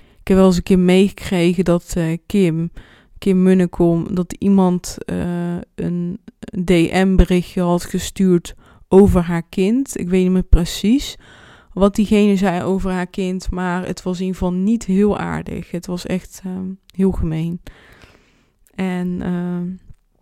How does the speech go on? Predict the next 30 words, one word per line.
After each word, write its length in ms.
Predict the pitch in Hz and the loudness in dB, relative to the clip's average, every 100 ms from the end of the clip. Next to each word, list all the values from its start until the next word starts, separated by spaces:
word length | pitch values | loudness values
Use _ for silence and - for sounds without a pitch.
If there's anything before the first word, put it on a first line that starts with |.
| _ _ _ - | _ _ _ -20
dan 280 | - 180 185 | 0 2 4
is, 140 | 185 | 4
ja, 180 | 190 175 | 4 2
"Kan 240 | 175 196 185 | 2 0 0
je 100 | 180 | 2
normaal 440 | 180 180 180 180 | 2 2 2 0
kijken?" 500 | - 170 165 170 175 | 0 -2 -2 -4 -4
Ja, 340 | 180 170 170 170 - - - _ _ _ - | -2 0 -2 -4 -8 -16 -20 _ _ _ -6
in 100 | 185 | 4
principe 480 | 196 - 180 170 | 4 4 2 4
gewoon 500 | 180 180 170 170 170 | 4 4 4 4 2
een 140 | 175 170 | 0 -2
vraag 600 | 175 175 160 165 180 - - - - - _ _ _ | 0 0 0 -2 -6 -14 -20 -20 -20 -20 _ _ _
wa-, 260 | - 180 180 | -6 -4 0
wat, 220 | 175 170 | 0 -2
wat 300 | - 175 175 | 2 2 4
ik 120 | 180 175 | 0 2
negatief 600 | 180 180 175 - 175 165 | 0 0 -2 -6 -6 -6
opvat. 720 | - 165 - - - - - | -8 -6 -4 -6 -8 -12 -16
Dus 300 | - 180 180 | -6 -2 0
als 180 | 180 180 | 0 2
je 60 | |
gaat 160 | 180 175 | 2 0
relativeren, 920 | - 180 175 175 - 175 190 165 175 | 0 0 2 0 -2 0 2 2 -2
is 220 | - 170 | -2 0
het 200 | 170 160 | -2 -4
niet 200 | - 175 | -6 -6
zo 180 | - 165 | 0 2
heftig. 500 | 170 165 - - 175 | 2 0 -2 -6 -10
Er 220 | - - | -8 -12